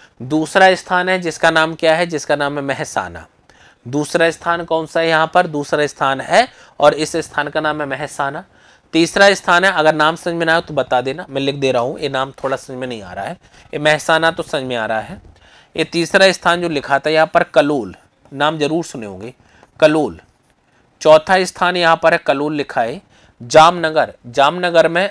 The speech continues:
रिलायंस इंडस्ट्रीज की तेल रिफाइनरी स्थित है, तो जामनगर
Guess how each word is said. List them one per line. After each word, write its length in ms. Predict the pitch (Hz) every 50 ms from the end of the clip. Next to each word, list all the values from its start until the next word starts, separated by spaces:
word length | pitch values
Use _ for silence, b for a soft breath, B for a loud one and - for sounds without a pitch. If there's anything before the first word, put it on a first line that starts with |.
| -
रिलायंस 500 | 127 131 131 139 143 147 165 180 180 -
इंडस्ट्रीज 580 | - 156 143 139 147 143 - - - 156 147 -
की 120 | - 175 156
तेल 260 | _ - 151 143 143
रिफाइनरी 540 | 143 131 - - 135 135 139 135 143 139 123
स्थित 320 | - - 143 120 - -
है, 100 | - - b b b b b b b -
तो 100 | - 143 143
जामनगर 640 | 131 147 147 143 147 147 143 147 143 123 101 87 101